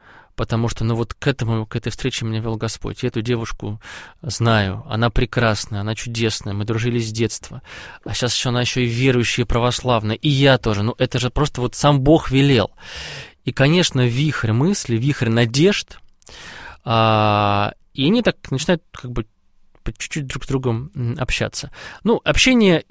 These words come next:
происходит какое-то время, люди все взрослые, понимающие, что там как-то надо, ничего торопить не надо, но вот у этого Вити постоянно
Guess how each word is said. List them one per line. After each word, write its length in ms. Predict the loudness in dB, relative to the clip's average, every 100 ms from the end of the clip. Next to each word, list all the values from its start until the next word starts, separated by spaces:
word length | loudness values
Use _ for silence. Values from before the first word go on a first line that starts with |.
| 0
происходит 420 | 2 4 4 4
какое-то 380 | 2 2 2 2
время, 580 | 2 4 4 4 2 -2 -14 -20 -20 -20 -18 -18 -10
люди 320 | 2 2 4
все 220 | 2 0
взрослые, 440 | 2 4 2 2 0
понимающие, 640 | 2 2 4 4 2 -2
что 200 | -4 -6
там 220 | -8 -8
как-то 280 | -8 -12 -6
надо, 280 | -6 -6 -8 -12 -18 -20 -18
ничего 680 | -14 -6 -4 -2 -4 -4
торопить 380 | -2 -2 -2 -4
не 60 | 0
надо, 200 | 2 2
но 160 | 4
вот 180 | 2 0 -6 -18 -20 -12
у 100 | 0
этого 240 | 0 2 0
Вити 240 | 0 -2
постоянно 760 | -4 -4 0 2 2 2 0